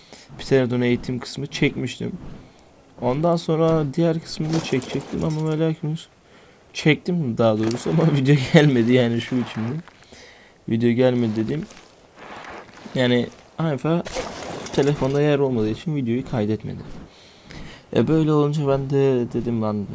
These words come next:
neyse dedim Allah'ın yapacak bir şey yok vesaire. Bir daha çekelim bir yere falan filan. Öyle olunca tabii moralim bozuldu.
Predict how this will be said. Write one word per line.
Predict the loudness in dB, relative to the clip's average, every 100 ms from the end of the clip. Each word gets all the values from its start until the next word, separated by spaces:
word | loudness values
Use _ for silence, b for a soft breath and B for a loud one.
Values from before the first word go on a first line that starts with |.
| -8 -2
neyse | 0 -2 -6
dedim | -6
Allah'ın | -4 -2 -2 -2 -4 -6 -10 -8
yapacak | -8 -6 -8 -8
bir | -8
şey | -6 -4
yok | -4
vesaire. | -6 -6 -6 -4 -6 -10 B B B B B -4
Bir | 0
daha | 2 2
çekelim | 2 -2 0 0 2
bir | 2
yere | 0 0
falan | 0 0 0
filan. | 0 -2
Öyle | 0 2
olunca | 2 0
tabii | -2 -2
moralim | 0 0 0 0
bozuldu. | 0 0 0 2 2